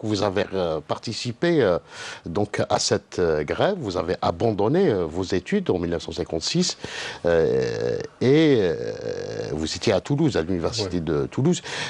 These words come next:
Speaker 1: Euh, comment vous avez vécu personnellement, euh, donc, euh, euh, cette situation de mille neuf cent cinquante-six ? Parce qu'on assiste véritablement à, euh, la réorganisation de la révolution.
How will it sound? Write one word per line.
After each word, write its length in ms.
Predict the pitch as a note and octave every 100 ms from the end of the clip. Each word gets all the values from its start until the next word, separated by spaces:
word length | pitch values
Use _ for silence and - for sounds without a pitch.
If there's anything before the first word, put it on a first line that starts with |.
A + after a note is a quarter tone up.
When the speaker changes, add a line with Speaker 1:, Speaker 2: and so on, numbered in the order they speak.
| -
Speaker 1:
Euh, 280 | A#2 G#2+ -
comment 260 | - A3+ C4
vous 240 | E3 B2+
avez 200 | E3 D#3
vécu 340 | A2+ D3 D3+ C3
personnellement, 640 | D#3+ C#3 D3 C3+ B2 F3+ C#3
euh, 40 | G2+
donc, 340 | F2+ A#2 -
euh, 200 | A2 F#2+ - - - - -
euh, 180 | F2+ - - -
cette 320 | - - F#3
situation 600 | - F3 - C#3 - D#3+
de 100 | A2
mille 160 | G2+ A#2
neuf 140 | G#2
cent 120 | A2+
cinquante-six ? 640 | A2 G2+ F#2 F2+ F3 F3
Parce 180 | - A2+
qu'on 240 | D3+ - D3
assiste 340 | E3 F3+ -
véritablement 760 | D#3 E3+ D#3 D3+ A2+ G#2+ E3+ F#3+ - - - - - - _
à, 380 | C3 E3 E3+ -
euh, 1300 | A#2 G#2+ G2+ F#2 E2+ D#2+ D2 C2+ D2 C#2+ C2+ B1+ D#2+
la 120 | G2+
réorganisation 960 | F#2 E3 E3+ B2+ D3 D#3 C3 C#3 - F3
de 100 | G2+
la 120 | F2
révolution. 540 | F#2+ F#2 F#2+ G2+ D3+